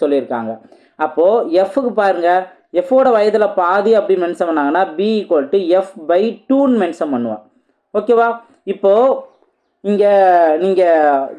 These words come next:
பிக்கு வந்துட்டு இருபது வயசுன்னு இருந்தா எஃப் வயது எப்படி நீங்க கண்டுபிடிப்பீங்க? இந்த டூ வந்து இந்த சைடு மல்டிபிள் ஆகுமா? அப்ப எஃப்க்கு என்ன ஆகும்? ஃபார்ட்டின்னு வரும். அப்போ எஃப்போட வயதுல பாதி தானே இருபதுன்னு இருக்கு. So இதை நீங்க கரெக்டா நீங்க புரிஞ்சுக்கணும். ஓகேவா? இப்ப அதுக்கு அடுத்து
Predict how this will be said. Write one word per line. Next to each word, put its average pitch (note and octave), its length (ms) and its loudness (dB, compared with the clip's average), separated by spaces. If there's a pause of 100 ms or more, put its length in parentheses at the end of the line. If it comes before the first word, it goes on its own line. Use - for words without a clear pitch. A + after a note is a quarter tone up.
பிக்கு B3+ 480 0
வந்துட்டு A#3 300 0 (100)
இருபது G#3+ 300 4
வயசுன்னு G3 360 0
இருந்தா D3+ 220 0 (180)
எஃப் G3 200 -6
வயது A3+ 280 4
எப்படி G#3 220 -4
நீங்க G3 160 -2
கண்டுபிடிப்பீங்க? E3+ 560 0 (460)
இந்த F#3 140 0 (160)
டூ B3 120 2 (140)
வந்து G#3+ 240 0
இந்த G3 140 0
சைடு G3+ 160 -2
மல்டிபிள் F#3 380 0
ஆகுமா? E3 220 0 (120)
அப்ப E3 140 -6 (120)
எஃப்க்கு G3 340 -2
என்ன F#3+ 100 -2
ஆகும்? F3+ 340 0 (380)
ஃபார்ட்டின்னு F#3+ 560 0
வரும். A#2 220 -2 (340)
அப்போ A#3+ 160 -2 (180)
எஃப்போட C4+ 340 0
வயதுல G#3 260 2 (120)
பாதி G#3+ 300 0
தானே B3 200 0 (100)
இருபதுன்னு A3 440 2
இருக்கு. G3 240 0 (260)
So - 180 -8
இதை G3 160 4
நீங்க F#3 200 0
கரெக்டா F3 240 0 (100)
நீங்க D#3 220 0
புரிஞ்சுக்கணும். A#2+ 500 -6 (320)
ஓகேவா? A#3+ 240 0 (300)
இப்ப G3+ 140 -6
அதுக்கு A3 260 2
அடுத்து G3 180 0